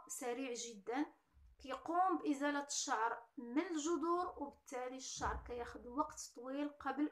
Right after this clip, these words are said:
النمو. آه، التكلفة ما كنظنش أنه مكلف مقارنة مع المدة اللي كينمو بها الشعر من بعد، ومقارنة مع السرعة،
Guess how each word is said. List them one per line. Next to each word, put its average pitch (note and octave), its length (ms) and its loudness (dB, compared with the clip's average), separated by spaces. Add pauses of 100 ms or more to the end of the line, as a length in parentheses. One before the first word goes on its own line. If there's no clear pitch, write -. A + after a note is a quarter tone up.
النمو. A3+ 480 -8 (520)
آه، C#4+ 320 6
التكلفة D#4 640 4
ما E4 220 2
كنظنش E4 640 -2
أنه C#4+ 760 0
مكلف C4+ 1160 -4 (840)
مقارنة D4+ 760 6
مع C4 260 0
المدة C#4 520 0
اللي C4+ 140 -6
كينمو C4 440 -2
بها C4+ 240 -2
الشعر A#3 460 0
من A#3+ 320 -10
بعد، F4 300 -2 (500)
ومقارنة D#4+ 760 6
مع C4+ 440 6
السرعة، - 640 -2